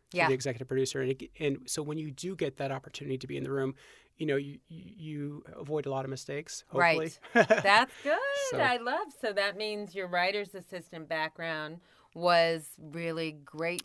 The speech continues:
Speaker 2: for
Speaker 1: Certainly.
Speaker 2: you, bringing in it into the room.
Speaker 1: Yeah.
Speaker 2: All right. So looking at the characters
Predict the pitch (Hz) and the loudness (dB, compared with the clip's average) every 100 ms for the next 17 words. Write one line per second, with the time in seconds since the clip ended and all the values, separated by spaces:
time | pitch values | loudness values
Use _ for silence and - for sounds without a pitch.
0 | - 160 147 139 135 131 151 151 147 147 | -6 -4 -2 -4 -6 -6 -6 -6 -8 -8
1 | 147 147 151 _ 160 160 - - 160 160 | -8 -8 -12 _ -8 -8 -8 -12 -10 -10
2 | 156 156 165 160 139 - 135 120 - - | -8 -8 -6 -6 -6 -6 -6 -6 -6 4
3 | 214 214 - 247 233 247 269 294 254 180 | 6 6 2 -4 2 2 2 0 0 -2
4 | - - 208 190 175 - 151 139 - - | -6 -4 0 0 0 -4 -8 -8 -12 -18